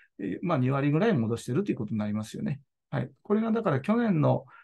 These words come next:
六月ぐらいの水準まで戻ってきたということですかね。じゃあ、このエムエスシーアイはですね、えーっと、を、ナスダック百で割る。つまり、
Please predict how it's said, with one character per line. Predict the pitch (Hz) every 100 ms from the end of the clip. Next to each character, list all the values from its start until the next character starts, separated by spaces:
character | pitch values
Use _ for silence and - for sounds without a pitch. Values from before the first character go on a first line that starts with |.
| _
六 | - 131 185
月 | 208 214
ぐ | 214
ら | 175
い | 147
の | 127
水 | 139 123
準 | 127
ま | 143
で | 175
戻 | 135 113 113
っ |
て | -
き | -
た | 156
と | 156
い | 107
う |
こ |
と | 110
で | 104
す | -
か | 113
ね。 | 135 - - - -
じ | 240
ゃ |
あ、 | 214
こ | 220
の | 214
エ |
ム | 170
エ | 202
ス | 202
シ | 226
ー | 254
ア |
イ | 240 127 - -
は | 165
で | 143
す | - 117
ね、 | 120 - _ -
え | 160 135
ー |
っ |
と、 | 135
を、 | - - 185 120 - _ _ _ _ - - - -
ナ | 175 208
ス |
ダ | 226
ッ |
ク | 214
百 | - 247 240
で | 131
割 | 104 127 -
る。 | - _ _
つ | 214
ま | 165
り、 | 123